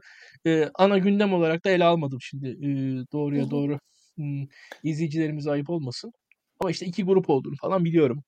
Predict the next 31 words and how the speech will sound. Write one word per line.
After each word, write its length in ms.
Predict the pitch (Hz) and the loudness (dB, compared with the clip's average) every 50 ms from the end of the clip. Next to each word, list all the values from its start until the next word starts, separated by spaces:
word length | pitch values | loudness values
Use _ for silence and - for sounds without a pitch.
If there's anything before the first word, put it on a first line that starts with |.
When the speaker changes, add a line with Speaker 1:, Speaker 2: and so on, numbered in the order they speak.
| _ _ - | _ _ -10
Speaker 1:
E, 180 | 139 151 147 147 147 - - - - - - - - - | -8 -6 -6 -6 -8 -12 -14 -14 -16 -20 -20 -20 -12 -8
aklıma 380 | 156 156 - - - 151 147 143 | -6 -6 -6 -4 -4 -4 -4 -2
kalanlar 460 | - 143 131 127 139 170 180 170 156 | -2 -2 -2 -2 -2 -2 -2 -2 -2
bunlar. 340 | 156 147 135 117 131 - _ _ _ _ _ - - - - - - 131 - | -4 -4 -6 -6 -8 -10 _ _ _ _ _ -20 -20 -20 -20 -20 -20 -18 -14
E, 160 | - - 117 - | -12 -10 -10 -10
açıkçası, 880 | - - - - - - - - - - 180 170 - 208 196 202 - - _ _ _ _ _ _ _ _ _ - | -12 -14 -16 -18 -18 -18 -20 -8 -6 -4 -4 -2 0 0 0 0 0 -6 _ _ _ _ _ _ _ _ _ -6
e, 60 | 147 139 139 - | -6 -6 -6 -6
Türkiye'nin, 580 | - 190 170 - - - 190 190 202 196 185 - _ _ _ _ - | -8 -10 -10 -6 -2 0 2 2 2 0 -2 -6 _ _ _ _ -2
e, 60 | 160 156 160 156 156 156 156 156 156 151 151 151 147 143 147 | -2 0 0 -2 -4 -6 -6 -8 -8 -10 -12 -12 -12 -12 -14
şu 480 | - _ _ _ - - - - 196 185 | -14 _ _ _ -16 -14 -4 0 2 4
anda 460 | 175 175 170 170 170 190 185 180 175 - _ _ _ _ - | 4 4 2 2 2 2 2 0 0 -6 _ _ _ _ 2
biraz 280 | 170 175 175 175 170 | 4 6 6 6 4
da 60 | 185 190 | 4 4
şey 220 | - 190 190 180 | 6 6 6 6
bir 100 | 175 165 | 6 2
durumu 260 | 160 160 170 175 175 | 2 2 2 2 2
yaşanıyor. 460 | 151 127 - - 123 117 120 - 190 - _ _ _ _ - - | 0 0 -2 -4 -6 -6 -8 -10 -12 -14 _ _ _ _ -12 -8
E, 40 | 135 127 117 127 123 - | -8 -6 -6 -8 -10 -2
çok 240 | - 190 185 - 165 | -2 -2 0 4 4
devletle 360 | 175 170 185 185 185 - 156 | 6 6 6 4 4 2 2
özdeşleşmiş 500 | 143 139 139 131 - 127 - 127 - - | 2 2 0 -2 -4 -4 -6 -8 -10 -10
durumdalar. 420 | 135 120 117 113 - - 143 - _ | -10 -8 -8 -10 -10 -12 -14 -12 _
Bizim 160 | - 143 143 160 | -4 -2 -2 -2
için 140 | 135 151 | -2 -4
asıl 180 | 139 139 - 147 | -6 -6 -6 -8
sıkıntı 320 | - - - 135 - 139 | -8 -6 -6 -6 -4 -2
biraz 240 | 135 135 135 131 123 | -2 0 0 0 -2
da 120 | 131 123 120 | -2 -4 -4
burada 220 | 123 123 - 123 | -4 -6 -6 -6
şu 180 | 110 - - 107 | -8 -8 -10 -12
anda. 240 | 104 113 120 - | -10 -10 -12 -14